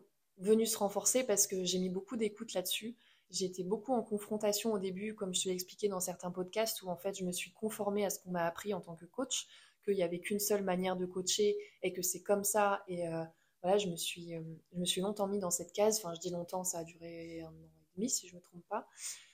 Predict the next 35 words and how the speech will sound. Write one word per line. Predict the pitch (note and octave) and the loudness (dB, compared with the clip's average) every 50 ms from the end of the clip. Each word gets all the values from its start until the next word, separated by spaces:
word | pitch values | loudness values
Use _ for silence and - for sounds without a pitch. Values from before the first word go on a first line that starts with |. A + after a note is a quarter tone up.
| _ _ _ _ _ _ _ _ _ _ _ _ _ _ _ _ _ B3+ | _ _ _ _ _ _ _ _ _ _ _ _ _ _ _ _ _ 8
Et | A#3+ A#3 | 10 10
en | G#3+ G#3 | 10 10
fait, | - C4 D4 C#4 - A#3+ | 10 10 10 10 10 8
euh, | G#3 F#3 F3 | 8 6 6
pourquoi | F3+ - - - C4 | 2 0 0 2 2
je | C4 - | 2 2
te | A#3 | 0
dis | F#3+ G#3 A3 | 0 0 0
que | G#3+ | 0
j'ai | G3+ G#3 G3 | 2 0 0
mis | G3 | 0
de | G3 G3 | 2 0
l'intelligence | G3 G3 - A3 A3 G#3 G3 G3+ G3+ - | 0 2 2 2 2 4 2 2 2 2
émotionnelle | G#3+ G3 F#3+ F3+ F#3 G#3 G3+ G#3+ G#3+ A3 | 2 2 2 0 -2 0 0 2 2 2
et | G3 | 2
que | G3 | 2
c'est | - - F#3 | 2 2 2
ce | F3 - | 0 0
qui | - - - F#3+ F#3 | 0 0 -2 0 0
m'a... | F3+ E3+ E3 E3 E3 E3 - | 0 0 0 0 -2 -2 -2
Et | - F#3 F#3 | -4 -2 0
que | F#3 | 0
c'est | - - F#3 | 0 0 0
l'une | F#3 A3 A#3 A#3 | 2 4 6 6
de | A3 | 6
mes | F#3+ F3+ F3+ | 4 2 -2
plus | F#3 G3 | -4 -6
grandes | F3+ F3+ F#3+ F#3+ F#3+ | -4 -2 -2 0 0
leçons, | F#3+ F#3+ F#3 - B3+ C#4 C4+ | 0 -2 0 0 -2 0 0
parce | B3+ G3 - - | 2 2 2 2
que | - F#3+ | 0 0
sans | F#3 - - - C4+ C4 | 2 4 4 4 4 4
cette | C4 B3+ A3+ A3+ G#3 | 4 2 0 0 0
intelligence | G3 G3+ - G#3+ G#3+ G3+ G3+ G#3 G#3 - - | -2 -2 0 0 0 2 2 0 0 0 0
émotionnelle, | G3 F#3+ F#3 F3+ - - F3+ F3+ F#3+ A3+ C#4+ | 0 -2 -2 -4 -4 -4 -2 0 0 0 0